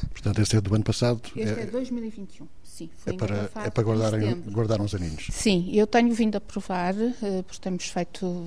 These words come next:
Speaker 2: várias provas de apresentação do vinho e, e o vinho está cada vez melhor, exatamente pelo tempo de garrafa que vai ganhando.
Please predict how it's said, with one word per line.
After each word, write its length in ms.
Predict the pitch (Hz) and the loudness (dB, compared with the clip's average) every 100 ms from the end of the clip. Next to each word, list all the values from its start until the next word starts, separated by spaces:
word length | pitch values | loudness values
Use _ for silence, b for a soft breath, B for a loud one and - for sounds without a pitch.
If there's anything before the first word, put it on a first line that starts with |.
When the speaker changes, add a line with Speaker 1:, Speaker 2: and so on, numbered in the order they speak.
| 180 | -4
Speaker 2:
várias 340 | 196 175 185 - | 0 0 0 -6
provas 380 | - 175 180 | -4 -4 -2
de 80 | - | -4
apresentação 600 | 180 - 175 185 190 165 | -6 -6 -6 -6 -6 -6
do 120 | 175 180 | -6 -6
vinho 480 | 190 202 220 247 262 B B B | -2 0 2 0 -2 B B B
e, 840 | 214 220 220 220 220 220 208 214 202 - | 0 4 6 6 6 4 4 0 -4 -2
e 180 | 196 | 2
o 40 | 196 | 2
vinho 220 | 190 196 - | 2 0 -2
está 240 | - - 185 | -10 -2 -2
cada 240 | - 175 | 0 -2
vez 180 | 175 180 | -2 -4
melhor, 320 | - 180 175 175 - - | -4 -2 -2 -4 -10 -8
exatamente 600 | 175 175 - 185 170 170 | -6 -6 -6 -6 -6 -6
pelo 220 | - 175 | -6 -8
tempo 300 | 170 175 175 | -6 -6 -6
de 80 | - | -6
garrafa 380 | 180 - 175 180 | -8 -6 -6 -8
que 120 | - | -6
vai 200 | 190 180 | -2 0
ganhando. 540 | 180 185 185 170 170 | 0 0 0 0 -4